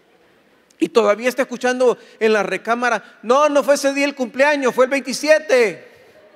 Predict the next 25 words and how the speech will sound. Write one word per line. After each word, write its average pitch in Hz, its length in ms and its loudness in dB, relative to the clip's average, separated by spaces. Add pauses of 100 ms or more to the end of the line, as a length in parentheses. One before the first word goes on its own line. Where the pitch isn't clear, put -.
(960)
Bueno, - 220 -4 (140)
bárbara 175 400 -4
la 151 100 -12
mujer. 156 300 -10 (320)
Entonces 214 200 -4
mi 202 60 -2
esposa 240 380 -4
me 220 100 -6
dijo, 226 240 -6 (140)
"Dios 220 220 0
puede 226 220 -2
bendecirnos 202 460 -4
de 185 60 -8
muchas 180 280 -10
formas. 147 540 -12 (680)
Y 175 100 -2
Dios 180 160 0
puede 208 180 0
darnos 196 260 -4
un 170 120 -12
préstamo". 220 800 -4
Yo, 170 260 -8
"No, 190 260 -6
pero 202 180 -2
no". 202 120 -6